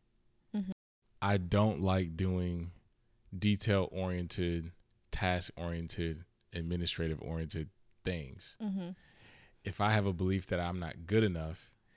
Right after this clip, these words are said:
Speaker 2: if I don't feel competent in doing those things, in order to avoid the pain of feeling like I'm not good enough, I'll just escape and avoid those things.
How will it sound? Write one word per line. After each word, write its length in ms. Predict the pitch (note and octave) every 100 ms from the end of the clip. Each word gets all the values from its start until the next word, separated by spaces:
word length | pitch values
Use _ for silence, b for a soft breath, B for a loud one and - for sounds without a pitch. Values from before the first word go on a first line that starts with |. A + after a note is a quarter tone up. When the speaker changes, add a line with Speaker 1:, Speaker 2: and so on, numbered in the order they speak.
| _
Speaker 2:
if 200 | - F#2+
I 80 | G2
don't 140 | G2+ F#2+
feel 240 | F#2+ D#2
competent 720 | - G#2 G2 G2+ F2 F2+ E2 _ _ _ -
in 140 | F2
doing 260 | D#2+ F#2 F2
those 260 | E2 D#2 -
things, 560 | G2+ F2+ D#2+ D#2+ - - _ _ _ -
in 160 | G2 F#2
order 220 | G2+ G2+
to 240 | F#2+ G2 E2+
avoid 480 | D#2 D#2+ G2+ G#2
the 80 | F2+
pain 380 | D#2+ G#2+ G2+ F2
of 100 | D#2+
feeling 280 | - F#2 F2
like 160 | E2+ F#2
I'm 100 | F#2
not 260 | E2 -
good 140 | F2+ F#2+
enough, 300 | E2 D#2+ -
I'll 180 | F2 F2
just 260 | E2+ E2 -
escape 380 | - G2 F2
and 120 | D#2+ D#2
avoid 300 | D2 D#2 D2+
those 180 | D2+
things. 400 | - D2+ C#2+ -